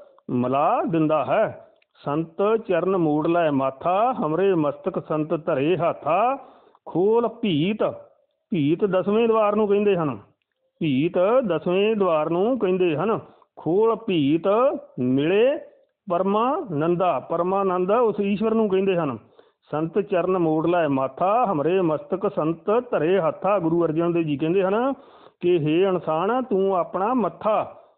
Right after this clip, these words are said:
ਇੱਕ ਪੂਰੇ ਸੰਤਾਂ ਦੇ ਚਰਨਾਂ ਵੱਲ ਨੂੰ ਮੋੜ ਲੈ।" ਉਹ ਪੂਰੇ ਸੰਤ ਕੀ ਕਰਦੇ ਹਨ? ਹਮਰੇ ਮਸਤਕ ਸੰਤ ਧਰੇ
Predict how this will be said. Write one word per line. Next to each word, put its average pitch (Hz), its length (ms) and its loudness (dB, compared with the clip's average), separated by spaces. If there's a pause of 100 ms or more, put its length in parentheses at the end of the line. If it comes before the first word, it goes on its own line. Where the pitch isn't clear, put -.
(180)
ਇੱਕ 165 180 -4
ਪੂਰੇ 185 520 2
ਸੰਤਾਂ 180 540 -2
ਦੇ 202 180 2
ਚਰਨਾਂ 190 480 0
ਵੱਲ 175 220 0
ਨੂੰ 226 320 2
ਮੋੜ 175 340 2
ਲੈ।" 170 320 2 (460)
ਉਹ 175 160 0
ਪੂਰੇ 175 380 2
ਸੰਤ 202 260 -2
ਕੀ 214 220 -2
ਕਰਦੇ 208 360 2
ਹਨ? 220 140 2
ਹਮਰੇ 190 560 2
ਮਸਤਕ 175 640 0 (540)
ਸੰਤ 196 380 -2 (120)
ਧਰੇ 220 440 2